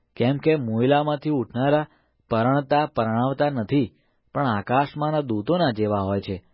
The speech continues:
પણ મોઈલા લોક પાછા ઉઠે છે, તે સંબંધી શું તમે મૂસાના પુસ્તકમાંના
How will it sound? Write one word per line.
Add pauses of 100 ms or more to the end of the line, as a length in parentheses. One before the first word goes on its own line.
(440)
પણ
મોઈલા
લોક
પાછા
ઉઠે
છે, (320)
તે
સંબંધી
શું
તમે
મૂસાના
પુસ્તકમાંના